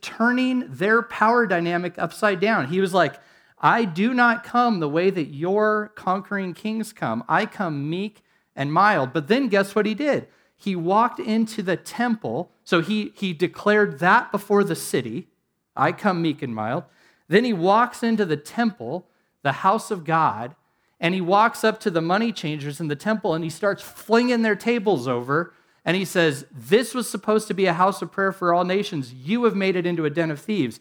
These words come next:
Now he's a lion. And they're like, "What is wrong with this guy?" Right? Now,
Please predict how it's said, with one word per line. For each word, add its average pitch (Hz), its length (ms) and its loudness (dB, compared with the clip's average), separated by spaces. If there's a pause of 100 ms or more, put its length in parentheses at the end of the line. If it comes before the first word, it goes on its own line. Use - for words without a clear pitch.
(380)
Now 226 380 6
he's 226 200 2
a 208 60 4
lion. 196 580 0 (920)
And 165 160 2
they're 208 80 6
like, 175 220 2 (240)
"What 254 320 2
is 190 160 -4
wrong 247 440 2
with 220 120 -2
this 135 220 -4
guy?" 87 240 -14 (1040)
Right? 151 360 2 (1000)
Now, 151 400 2